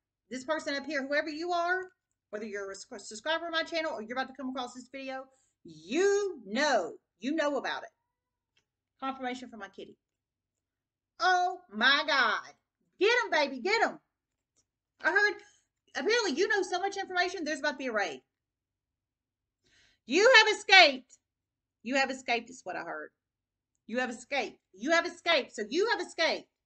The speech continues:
You have escaped. Whoever you are over here, you have escaped. You're about to turn the tables on their ass. The tables are about to turn in a huge way. The tables are about to turn in a huge way. So you have escaped,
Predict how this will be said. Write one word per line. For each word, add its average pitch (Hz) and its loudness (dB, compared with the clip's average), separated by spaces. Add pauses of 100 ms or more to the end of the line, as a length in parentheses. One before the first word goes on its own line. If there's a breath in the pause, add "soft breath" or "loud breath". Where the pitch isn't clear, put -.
(120)
You 285 -6
have 403 -6
escaped. 339 -16 (720)
Whoever 285 -2
you 277 -12
are 254 -12
over 214 -20
here, 180 -10
you 196 -10
have 294 -8
escaped. 320 -4 (1300)
You're 294 -4
about 330 2
to 254 -12
turn 262 -4
the 220 -8
tables 262 -6
on 170 -14
their 147 -12
ass. - -16 (500)
The 233 -2
tables 427 6
are 359 10
about 381 8
to 311 -4
turn 403 6
in 285 2
a 226 0
huge 392 2
way. 269 4 (760)
The 202 -10
tables 262 -6
are 233 -8
about 226 -8
to - -20
turn 226 -10
in 214 -10
a 202 -20
huge 196 -16
way. 143 -14
So - -14
you 240 -4
have 427 -2
escaped, 277 -4